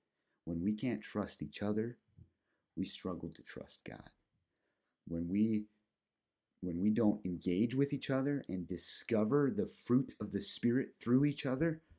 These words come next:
we don't have any tangible way of experiencing God. And so all of a sudden, God does become distant. I'm taking a class.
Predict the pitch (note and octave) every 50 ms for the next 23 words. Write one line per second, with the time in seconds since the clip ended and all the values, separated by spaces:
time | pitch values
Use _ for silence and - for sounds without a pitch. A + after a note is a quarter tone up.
0 | _ _ _ _ _ _ _ _ _ _ - F2+ A#2+ D#3 F3 D#3+ - - - D3+
1 | D#3+ D3 B2+ C#3 C#3 C3 A#2 G#2+ - - C3+ C#3+ D3 C#3 A#2+ A#2+ G#2+ A2 G#2+ G2
2 | F#2 A2 B2+ C3 B2 A#2 G#2+ A#2+ - - - - C#3+ C#3+ C#3 C#3+ - - D3+ C#3
3 | C3 D#3 D#3 D3+ - - - _ _ _ _ _ _ _ _ _ _ _ _ _
4 | _ _ _ _ _ _ _ - A2 G#2+ A2 B2+ A#2+ A2+ G#2+ G#2+ A#2+ B2 A#2+ A2
5 | - - B2+ B2+ A#2 A2 A#2+ A#2+ B2 B2 A2 - - C3 C#3+ D3 B2+ - - A2+
6 | G#2 - G#2+ G2 F2 - - F#2+ - - - - - - - _ _ _ _ _
7 | _ _ _ _ _ _ _ _ _ _ _ _ _ _ _ _ _ _ _ _
8 | _ _ _ _ _ _ _ _ - - A#2+ B2+ A#2+ A#2+ - C3+ C3 B2+ B2+ A#2
9 | G#2+ G#2+ - G#2+ A2 G#2+ G#2 -